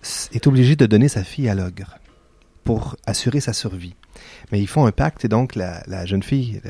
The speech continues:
l'enfant est protégé de l'ogre. Mais l'ogre se trouve en fait à, à devoir héberger un enfant chez lui qui a envie de dévorer mais qui peut pas dévorer.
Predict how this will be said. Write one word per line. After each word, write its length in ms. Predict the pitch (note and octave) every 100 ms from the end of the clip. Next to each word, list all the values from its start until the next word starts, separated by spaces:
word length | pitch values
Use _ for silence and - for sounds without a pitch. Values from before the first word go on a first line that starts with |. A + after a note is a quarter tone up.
| F2
l'enfant 260 | G2 C3
est 80 | C3+
protégé 480 | - A2+ A2 G2 A2+
de 80 | G2
l'ogre. 440 | F#2+ D3+ C3 - _ - - - - - - _
Mais 120 | -
l'ogre 320 | F#2+ D3 A#2 F2
se 120 | A2
trouve 260 | - C#3
en 100 | G#2+
fait 200 | F#2 C3+
à, 60 | G2
à 280 | D#2+ - F2+
devoir 260 | G2 A2
héberger 300 | G#2+ G2 F#2+
un 80 | A#2+
enfant 240 | F#2+ F#2+ A#2+
chez 180 | -
lui 220 | F2+ G#2 D3
qui 260 | - -
a 140 | F#2+ - _ _ _ -
envie 320 | G#2 G#2 C#3+
de 80 | A2+
dévorer 480 | G#2+ F#2+ G2+ G#2+
mais 80 | C#3+
qui 140 | - -
peut 120 | F3+
pas 300 | - G#2 - -
dévorer. 380 | G#2+ A#2+ -